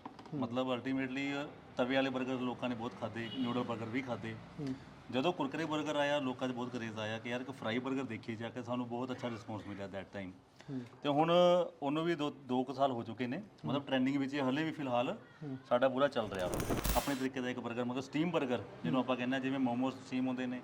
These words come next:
Speaker 1: ਹੂੰ।
Speaker 2: 버ਗਰ ਵੀ ਸਟੀਮ ਹੁੰਦੇ ਨੇ।
Speaker 1: ਅੱਛਾ, ਇਹਦੇ ਵਿੱਚ ਖਾਸੀਅਤ ਕੀ ਹੈ? ਤੇ ਅਵ-, ਆਇਲ ਫ੍ਰੀ ਹੈ, ਤੇਲ ਫ੍ਰੀ ਹੈ,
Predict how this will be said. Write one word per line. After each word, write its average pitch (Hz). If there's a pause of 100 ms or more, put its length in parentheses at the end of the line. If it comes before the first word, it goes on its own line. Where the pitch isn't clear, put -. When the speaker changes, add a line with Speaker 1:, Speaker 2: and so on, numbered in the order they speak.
Speaker 1:
ਹੂੰ। 139 (420)
Speaker 2:
버ਗਰ 156
ਵੀ 151
ਸਟੀਮ 120
ਹੁੰਦੇ 92
ਨੇ। 92
Speaker 1:
ਅੱਛਾ, 226
ਇਹਦੇ 262
ਵਿੱਚ 277
ਖਾਸੀਅਤ 175
ਕੀ 180
ਹੈ? 190
ਤੇ 196
ਅਵ-, 165
ਆਇਲ 165
ਫ੍ਰੀ 185
ਹੈ, 180 (320)
ਤੇਲ 165
ਫ੍ਰੀ 175
ਹੈ, 175